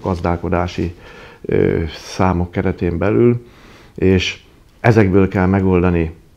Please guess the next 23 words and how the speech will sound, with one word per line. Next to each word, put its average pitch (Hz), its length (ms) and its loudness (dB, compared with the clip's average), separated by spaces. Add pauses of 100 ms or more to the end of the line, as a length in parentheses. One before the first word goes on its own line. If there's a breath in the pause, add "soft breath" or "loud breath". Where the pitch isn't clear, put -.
(380)
a - 80 -10
működésünket 92 760 -4
is, 135 240 -4 (120)
amelyre 85 520 -2 (220)
tehát 78 280 -8
nem 78 160 -6
kapunk 90 320 -6
feladatfinanszírozást, 95 1160 -6 (460 loud breath)
illetve 90 520 2 (180 loud breath)
ezekből 95 480 2
kell 92 200 0
úgy 98 160 2
megoldanunk 85 880 -2
a 80 280 -2 (640)
önként 92 440 0
vállalt 80 580 -4 (220)
feladatainkat 80 720 -4
is, 101 200 -8
amelyet 82 380 -8
már 80 120 -8
hosszú 85 300 -8
év - 180 -6
óta, 82 320 -8